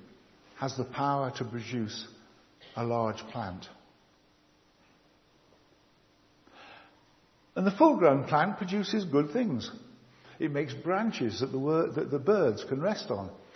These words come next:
It makes seeds that are good to eat, if you like mustard,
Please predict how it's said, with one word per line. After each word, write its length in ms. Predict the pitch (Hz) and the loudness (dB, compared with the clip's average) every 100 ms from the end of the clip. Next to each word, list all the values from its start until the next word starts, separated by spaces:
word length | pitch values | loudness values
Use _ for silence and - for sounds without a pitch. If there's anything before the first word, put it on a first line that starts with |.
| - - - | -20 -20 -8
It 140 | 185 | -4
makes 340 | 190 208 190 - | -2 -4 -4 -2
seeds 400 | 285 226 135 127 | 2 2 0 -2
that 120 | 131 | -2
are 40 | |
good 280 | 117 165 165 | 4 6 6
to 160 | 165 247 | 2 2
eat, 240 | 240 - - - - - _ | 0 -4 -12 -16 -20 -20 _
if 140 | - | -14
you 80 | 104 | -6
like 240 | 110 113 131 | -2 -2 -2
mustard, 360 | 170 - 151 | -4 -2 -2